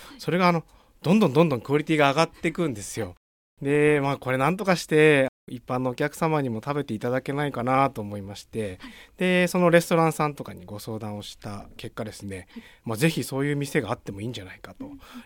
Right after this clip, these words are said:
いろいろ後押しを受けまして、で、あの、場所にたまたまきっかけがあって、場所をお借りできたので、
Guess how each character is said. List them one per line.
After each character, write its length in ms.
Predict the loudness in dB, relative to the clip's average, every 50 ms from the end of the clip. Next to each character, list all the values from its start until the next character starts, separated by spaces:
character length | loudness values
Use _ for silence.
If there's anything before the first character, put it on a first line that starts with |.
| _ -2
い 40 | 0
ろ 100 | 2 4
い 20 |
ろ 120 | 4 4
後 220 | 4 4 4 2 0
押 100 | 0 -2
し 80 | -6
を 40 | -10
受 80 | -12 -12
け 120 | -14 -16 -14
ま 140 | -14 -16
し 120 | -16 -18 -16
て、 440 | _ -4 -2 0 0 0 -2 -8 -16 -20 -20 -20 -20 -20 -8 _
で、 160 | 4 6 6
あ 80 | 6 6
の、 320 | 4 4 2 2 2 2 2
場 100 | 2 2
所 280 | 4 2 2 2 0 -2 -6
に 300 | -4 -2 0 0 -2 -4
た 160 | -4 -4 -4
ま 100 | -4 -2
た 80 | -2 -2
ま 220 | -2 -2 -2 -4
き 80 | -6 -10
っ 20 |
か 140 | -10 -8 -6
け 120 | -4 -2
が 100 | 0 0
あ 20 | 0
っ 40 | 0
て、 360 | -2 -2 -2 -2 -2 -6 -12 _ _ _ _ _ _ -14
場 100 | -14 -12
所 160 | -12 -10 -10
を 680 | -10 -10 -10 -10 -12 -12 -14 -12 -6 -6 -4 -4 -4 -6
お 40 | -8
借 200 | -8 -8 -8 -6
り 40 |
で 80 | -6 -8
き 80 | -8 -6
た 140 | -8 -8
の 140 | -8 -8 -6
で、 280 | -2 0 0 0 -2